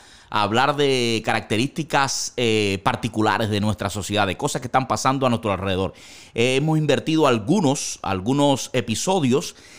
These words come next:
en hablar un poquito acerca de qué cosa es cosmovisión, qué cosa es mentalidad bíblica,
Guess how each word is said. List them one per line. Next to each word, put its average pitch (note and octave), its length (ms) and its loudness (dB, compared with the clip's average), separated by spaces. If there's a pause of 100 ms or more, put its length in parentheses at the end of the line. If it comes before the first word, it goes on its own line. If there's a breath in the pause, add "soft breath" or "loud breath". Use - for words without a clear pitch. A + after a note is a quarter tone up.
(140 loud breath)
en B2 300 4
hablar A#2 240 2
un E3 60 2
poquito D3+ 300 0
acerca D3 400 0
de C3+ 160 0
qué D3+ 240 0
cosa D#3+ 260 0
es D3 80 0
cosmovisión, C3+ 720 2
qué D3 140 -4
cosa C3 240 -2
es B2+ 80 -2
mentalidad A2+ 580 2
bíblica, C3+ 480 2